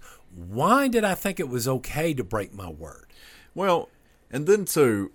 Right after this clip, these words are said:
Speaker 2: I mean, there's, there's always a situation where you may have broken your word and you didn't mean to.
Speaker 1: Right.
Speaker 2: But you still need to own up to it.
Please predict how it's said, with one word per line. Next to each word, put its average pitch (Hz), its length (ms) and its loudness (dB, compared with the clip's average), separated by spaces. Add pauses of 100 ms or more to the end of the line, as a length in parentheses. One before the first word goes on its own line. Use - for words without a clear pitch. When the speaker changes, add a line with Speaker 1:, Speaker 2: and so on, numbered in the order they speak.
Speaker 2:
I 110 60 -6
mean, 113 340 -4
there's, 123 480 0
there's 113 220 -2
always 151 480 2
a 104 120 -6
situation 101 1080 -2
where 92 560 0 (640)
you 113 160 -2
may 120 320 4
have 113 380 2 (380)
broken 123 480 4
your 101 140 0
word 92 680 2 (540)
and 127 120 0
you 127 100 8
didn't 110 300 4
mean 113 320 2
to. 78 320 -8 (360)
Speaker 1:
Right. 156 300 -4 (680)
Speaker 2:
But 147 140 8
you 143 120 0
still 156 340 2
need 139 220 0
to 123 180 0
own 135 280 0
up 147 240 0
to 87 260 -6
it. - 280 -18